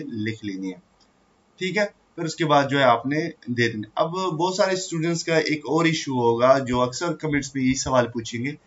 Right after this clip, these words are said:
कि हमने तो जो है जीआरई या फिर जो है ऐसे कोई exam नहीं दिया या फिर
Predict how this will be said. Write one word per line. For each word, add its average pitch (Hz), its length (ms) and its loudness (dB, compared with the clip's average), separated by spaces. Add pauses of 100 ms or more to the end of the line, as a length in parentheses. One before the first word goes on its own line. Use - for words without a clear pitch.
(540)
कि 180 160 0
हमने 156 480 2
तो 147 240 -2
जो 131 120 0
है 135 180 0
जीआरई 123 640 4
या 120 180 2
फिर 117 220 -4
जो 113 220 0
है 117 320 2 (240)
ऐसे 127 280 0
कोई 131 580 -2
exam 131 460 0
नहीं 120 180 0
दिया 117 160 2
या 113 120 2
फिर 117 180 -10